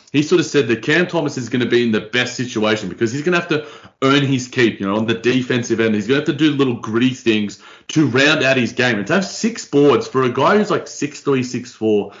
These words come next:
a guard size, was incredible. I think that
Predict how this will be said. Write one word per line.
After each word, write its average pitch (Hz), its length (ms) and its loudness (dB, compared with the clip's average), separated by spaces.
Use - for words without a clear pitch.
a 120 100 0
guard 127 400 4
size, 95 640 -2
was 135 180 2
incredible. 139 540 2
I - 60 2
think 165 240 0
that 147 180 2